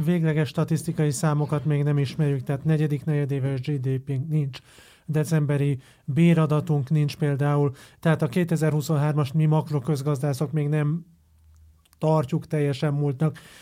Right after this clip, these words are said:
még ugye nem ismerjük számszerűen, hogy mi történt, de hát azért már sok mindent tudunk, ugye az inflációt tudjuk,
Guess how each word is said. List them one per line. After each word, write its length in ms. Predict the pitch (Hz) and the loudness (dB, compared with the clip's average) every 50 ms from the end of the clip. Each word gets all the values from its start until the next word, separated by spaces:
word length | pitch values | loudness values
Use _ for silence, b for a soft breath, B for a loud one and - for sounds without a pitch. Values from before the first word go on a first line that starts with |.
| B B B | B B B
még 200 | B 156 147 135 | B 0 0 2
ugye 160 | 151 143 147 | 2 2 2
nem 140 | 147 147 143 | 2 2 2
ismerjük 400 | 143 127 - - 147 139 139 135 | 0 0 0 0 0 0 0 -2
számszerűen, 640 | 127 - 160 151 151 147 127 131 165 151 143 143 131 | -2 0 2 2 2 2 0 0 -2 0 0 0 0
hogy 140 | 135 139 135 | 0 0 -2
mi 120 | 139 139 | -4 -4
történt, 520 | 131 - 160 175 170 170 - 165 160 B B B B B B | -2 0 0 0 0 0 0 0 0 B B B B B B
de 80 | B 190 | B -2
hát 120 | 180 170 | 0 2
azért 200 | 180 165 165 160 | 2 2 2 2
már 140 | 165 160 147 | 2 2 0
sok 240 | - - 175 165 170 | 2 0 0 0 2
mindent 400 | 170 160 147 147 147 143 139 131 | 2 2 2 2 0 0 -2 0
tudunk, 340 | - 170 147 156 147 135 143 | -2 0 0 0 -2 -2 -2
ugye 120 | 143 147 | -2 -2
az 100 | 139 135 | 0 0
inflációt 600 | 151 151 139 127 151 143 131 131 - 147 139 131 | 0 -2 -2 -2 -2 -2 -2 -2 -4 -4 -4 -4
tudjuk, 480 | 135 - 156 147 135 147 147 131 127 | -4 -4 -4 -2 0 -2 -2 -2 -4